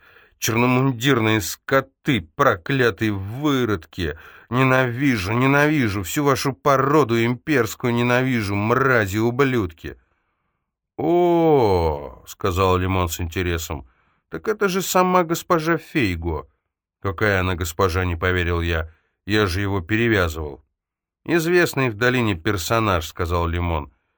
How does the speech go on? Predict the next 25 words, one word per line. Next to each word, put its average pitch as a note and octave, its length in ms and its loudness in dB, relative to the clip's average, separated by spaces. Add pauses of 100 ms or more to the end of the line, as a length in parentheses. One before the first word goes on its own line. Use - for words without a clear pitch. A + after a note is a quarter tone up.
(400)
Мужик, D3+ 520 0
конечно, F#2 560 -2
но G2 180 -2
вообразил C3 500 0
себя C#3+ 300 0
бабой. E2+ 500 -2 (600)
Тут G#2+ 180 -6
у C3 40 2
многих C3 440 2
мозги F#2 380 -2
плавятся, G2 640 0
вот F2 180 -6
у - 20 -4
него G2+ 220 0
на G2 140 0
этой F2+ 180 -6
почве G2+ 400 -4
масло F#2 380 0
протекло. D#2 680 -10 (720)
А G2+ 140 -2
над C3 180 0
кем F3 240 2
она D#3+ 140 4
так D#3 240 -2
убивается?» C#3 920 -2